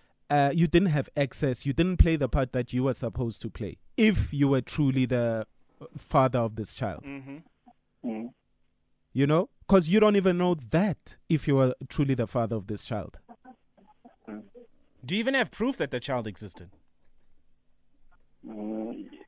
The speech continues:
Speaker 3: me, I ju-, I ju-, I just had a feeling ukuthi the baby is
Speaker 2: Whoa,
Speaker 3: mine.
Speaker 2: Chief, whoa. Is there
Speaker 3: Yeah.
Speaker 2: any f-, proof? Is there a scan?
Speaker 3: No,
Speaker 2: Um,
Speaker 3: I won't lie. I won't lie.
Speaker 2: so she just came back to you and she told you, "I went to a sangoma.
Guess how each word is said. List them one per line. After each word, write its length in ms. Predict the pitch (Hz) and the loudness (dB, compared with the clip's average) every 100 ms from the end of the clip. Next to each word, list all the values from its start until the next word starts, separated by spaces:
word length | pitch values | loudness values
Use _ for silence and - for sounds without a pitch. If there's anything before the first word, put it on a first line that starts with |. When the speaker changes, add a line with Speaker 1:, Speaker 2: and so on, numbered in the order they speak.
| - | -6
Speaker 3:
me, 240 | 151 143 | 2 6
I 140 | 143 139 | 8 6
ju-, 140 | 131 - | 4 2
I 100 | 143 | 2
ju-, 140 | 135 151 | 4 4
I 60 | 139 | 6
just 180 | 170 - | 4 6
had 160 | 147 | 6
a 40 | 120 | 4
feeling 440 | - 131 120 107 113 | 4 4 6 4 2
ukuthi 180 | - 113 | 0 0
the 80 | 110 | 6
baby 240 | 117 113 | 8 8
is 60 | 104 | 6
Speaker 2:
Whoa, 120 | - | 4
Speaker 3:
mine. 240 | - 127 | 4 2
Speaker 2:
Chief, 260 | 113 120 104 | -4 -14 -14
whoa. 460 | 147 180 101 85 82 80 _ - - - - - | -12 -10 -12 -16 -20 -20 _ 2 2 2 -8 -4
Is 180 | 151 135 | -4 -2
there 120 | 165 | 0
Speaker 3:
Yeah. 60 | |
Speaker 2:
any 220 | 165 208 196 | 0 2 -2
f-, 160 | - - | -6 -18
proof? 400 | - 180 143 - 302 | -12 -10 -10 0 0
Is 120 | 139 123 | 2 0
there 140 | 135 | 0
a 40 | |
scan? 600 | 120 - 151 131 92 78 - - 247 - _ _ _ - | -2 -4 -4 -4 -4 -12 -20 -20 -20 -20 _ _ _ -6
Speaker 3:
No, 260 | 120 113 113 | 0 2 2
Speaker 2:
Um, 440 | 117 113 113 107 | -2 -6 -8 -8
Speaker 3:
I 40 | |
won't 220 | 113 120 110 | -8 -8 -10
lie. 320 | 107 107 113 - - | -10 -10 -10 -18 -6
I 80 | 113 | -4
won't 240 | 113 110 | -2 -2
lie. 140 | 107 107 | -2 0
Speaker 2:
so 120 | 160 | 0
she 140 | 160 | -2
just 180 | 160 180 | -4 -2
came 240 | 190 180 151 | -2 0 0
back 220 | 147 147 | 0 0
to 120 | - | 0
you 120 | 147 | 2
and 180 | 147 131 | 0 -2
she 80 | 127 | -6
told 280 | 123 147 143 | -4 -2 0
you, 80 | 131 | 0
"I 40 | |
went 220 | 127 135 | 0 -2
to 60 | 123 | -2
a 40 | |
sangoma. 480 | 117 127 131 104 90 | -4 -4 -6 -6 -10